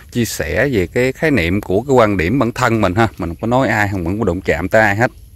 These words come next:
Mình cứ thích cái gì mình chơi cái đó, mình không cần phải chạy theo hay là mình cũng không cần phải, ừ, làm theo cái quan điểm của ai hết. Tại vì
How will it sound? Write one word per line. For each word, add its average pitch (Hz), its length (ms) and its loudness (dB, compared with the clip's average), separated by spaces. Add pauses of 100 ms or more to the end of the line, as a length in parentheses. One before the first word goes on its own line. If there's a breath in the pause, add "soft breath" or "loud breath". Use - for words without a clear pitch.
(1500 soft breath)
Mình 95 180 2
cứ 139 140 6
thích - 280 -4
cái 180 120 0
gì 104 160 2
mình 92 160 0
chơi 113 200 4
cái 127 100 4
đó, 156 280 4
mình 104 180 -6
không 123 160 -6
cần 92 360 -4
phải 110 460 -4 (800 loud breath)
chạy 104 280 2
theo 135 380 2
hay 127 200 0
là 113 100 0
mình 87 260 -6 (300)
cũng 107 140 -4
không 147 220 -6
cần 87 340 0
phải, 82 300 -2
ừ, 98 220 0 (1600 loud breath)
làm 107 320 2
theo 127 280 0
cái 147 100 2
quan 127 220 4
điểm 95 220 0
của - 100 0
ai 113 200 0
hết. 143 180 0 (260)
Tại 110 160 2
vì 120 140 0